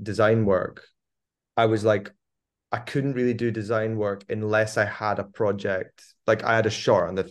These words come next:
short was, like, called Have Heart years ago, and it was, like, this digital kind of gif thing. And it, it turned into, like, a twelve or thirteen minute short film. But it's like, I need to have that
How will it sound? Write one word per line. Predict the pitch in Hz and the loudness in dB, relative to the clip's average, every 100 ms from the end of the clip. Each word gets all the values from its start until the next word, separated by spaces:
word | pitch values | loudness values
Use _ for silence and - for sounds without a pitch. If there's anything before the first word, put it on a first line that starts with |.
| - | -8
short | - 98 95 | 0 2 2
was, | 92 | -4
like, | 92 | -6
called | - 90 | -6 -8
Have | - 92 | -4 -4
Heart | - 90 82 - | 0 0 0 0
years | 95 92 | -2 -2
ago, | 92 98 | -4 -6
and | - | -6
it | |
was, | - - | -6 -6
like, | - | -6
this | - - - - - - _ _ - | -8 -8 -12 -16 -20 -20 _ _ 0
digital | 104 98 95 92 90 - - | 2 2 0 -2 -6 -14 -6
kind | 101 | -4
of | 92 | 0
gif | 101 - | 0 -2
thing. | - 92 87 - - - - - - | -4 -4 -4 -8 -18 -20 -20 -12 0
And | 120 113 | 4 4
it, | 117 | 4
it | 123 | 2
turned | 135 113 | 4 4
into, | 104 107 | 2 2
like, | 98 | 0
a | 92 | 0
twelve | 107 95 90 - - _ | 0 2 0 -4 -20 _
or | - - - - - _ | -12 -10 -12 -14 -20 _
thirteen | 107 92 - 95 | 0 2 0 0
minute | 90 87 - _ | 2 0 -2 _
short | - - 110 110 | -4 4 4 2
film. | - 117 117 117 120 117 - _ _ _ | 0 2 4 2 -2 -8 -16 _ _ _
But | 131 | 2
it's | 127 | 4
like, | 127 120 - | 4 2 2
I | 120 | 0
need | 117 127 120 | 2 0 0
to | 131 | -2
have | 117 117 110 | 0 0 0
that | 113 117 92 95 | 0 0 0 -4